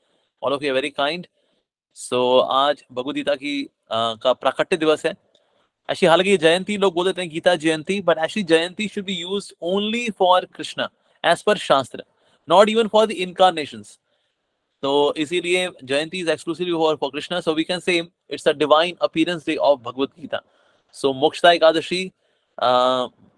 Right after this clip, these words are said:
very, very auspicious day और साथ ही भगवद गीता का प्राकट्य भी है। So divine appearance of Bhagavad Gita, यानी कि आज के दिन ही Bhagavad Gita भगवान श्री कृष्ण ने बोली थी। So इसलिए Bhagavad Gita का भी गुणगान करना बनता ही है। और जितना किसी के बारे में गुणगान सुनते हैं ना, उतना उसे प्यार बढ़ता है।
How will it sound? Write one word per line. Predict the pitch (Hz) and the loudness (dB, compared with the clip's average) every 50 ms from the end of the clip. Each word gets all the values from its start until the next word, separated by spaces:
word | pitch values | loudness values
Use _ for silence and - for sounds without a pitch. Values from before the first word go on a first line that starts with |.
| _ - | _ -4
very, | 135 147 165 160 | -2 0 0 0
very | 165 165 156 | 2 0 0
auspicious | 151 - - 117 - 160 160 139 | -2 -2 -6 -8 -6 -6 -4 0
day | - 160 | 2 2
और | 151 151 | 2 2
साथ | - 151 143 147 | 2 2 0 2
ही | - 151 151 151 - _ _ _ 127 | 0 -4 -8 -10 -12 _ _ _ _
भगवद | 120 120 - 139 | -14 -10 -8 -6
गीता | 135 143 135 147 | -6 0 0 0
का | 135 143 | 0 0
प्राकट्य | - - 127 123 135 127 143 | -2 -2 -2 -2 -2 -4 -4
भी | 139 143 139 | -4 -4 -6
है। | 135 151 - _ _ _ _ _ _ _ _ _ _ _ _ _ | -6 -8 -10 _ _ _ _ _ _ _ _ _ _ _ _ _
So | - - 123 120 120 120 | -4 -2 2 2 2 2
divine | 113 120 120 120 131 135 | 0 2 2 2 2 2
appearance | 131 123 - 139 131 135 127 117 | 0 -4 -4 -4 -4 -4 0 2
of | 135 127 120 - _ _ - | 2 2 2 0 _ _ -12
Bhagavad | 117 113 127 127 | -8 -8 -6 -8
Gita, | 127 113 135 135 147 _ _ _ _ - | -6 -6 -6 -6 -6 _ _ _ _ -2
यानी | 127 127 143 | -2 0 0
कि | 135 143 | 0 -2
आज | 151 - 135 139 156 165 - - | 0 4 6 6 6 6 6 2
के | 170 | 0
दिन | 143 165 165 | 0 0 -2
ही | 143 - 185 180 | -2 -6 -8 -6
Bhagavad | 135 131 135 143 | -6 -6 -6 -6
Gita | 143 151 - 147 | -6 0 0 0
भगवान | 139 131 120 131 139 | 0 0 0 -2 -2
श्री | 135 - 151 | -2 -6 -8
कृष्ण | - - - 135 - - 143 | -10 -8 -6 -6 -6 -4 -4
ने | 143 143 135 _ _ _ _ _ _ _ _ - | -6 -6 -8 _ _ _ _ _ _ _ _ -6
बोली | 110 117 120 117 | -4 -4 -4 -4
थी। | 113 - - _ _ _ _ _ _ _ _ _ | -6 -12 -16 _ _ _ _ _ _ _ _ _
So | - - - 127 127 127 127 131 - | -6 2 6 8 8 8 8 6 4
इसलिए | 139 - - 160 160 | 2 -2 -2 -2 -2
Bhagavad | 135 127 131 156 156 | -2 0 0 2 2
Gita | 160 143 156 151 | 6 6 6 8
का | - 156 147 | 8 6 4
भी | 143 165 | 4 2
गुणगान | 143 139 143 139 131 139 147 147 | 0 0 -2 0 0 0 0 0
करना | 135 - 135 135 139 139 | -2 -4 -2 0 0 0
बनता | 120 123 123 117 139 | 0 -2 -2 -2 -2
ही | 143 143 139 | -2 0 0
है। | 143 | 0
और | 147 139 135 139 135 131 - _ _ _ _ _ _ _ - | 2 2 4 2 2 0 -4 _ _ _ _ _ _ _ -10
जितना | 120 139 - 175 185 202 202 | -10 -6 -2 2 4 4 4
किसी | - - 180 - 202 | 2 -2 -4 0 2
के | 202 | 4
बारे | 196 180 175 180 | 6 6 6 4
में | 196 190 | 4 0
गुणगान | 160 170 165 151 170 190 | -2 -2 0 0 -2 -2
सुनते | 185 - 180 170 160 190 | -2 -4 -8 -6 -4 -4
हैं | 190 | -2
ना, | 190 196 | 0 -2
उतना | 185 - 185 190 | -2 -2 -2 -4
उसे | 185 - 185 | -4 -4 -6
प्यार | - - 147 139 151 147 | -2 2 2 2 2 2
बढ़ता | 135 123 - 123 | -2 -8 -14 -16
है। | 104 | -16